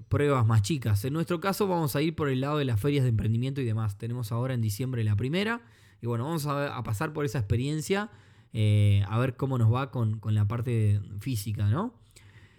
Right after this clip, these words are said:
Está bueno igual, otro aprendizaje, tener un showroom, mostrar los productos, sobre todo en lo que nosotros hacemos, las produ-, las prendas son muy lindas y quien generalmente viene, nosotros le pasa que a veces no lo podemos hacer, pero,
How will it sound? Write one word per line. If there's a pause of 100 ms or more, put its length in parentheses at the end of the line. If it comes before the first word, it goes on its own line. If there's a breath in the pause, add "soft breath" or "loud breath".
(120 loud breath)
Está
bueno
igual,
otro
aprendizaje,
tener
un
showroom,
mostrar
los
productos,
sobre
todo
en
lo
que
nosotros
hacemos,
las
produ-,
las
prendas
son
muy
lindas
y
quien
generalmente
viene, (380 soft breath)
nosotros
le
pasa
que
a
veces
no
lo
podemos
hacer,
pero,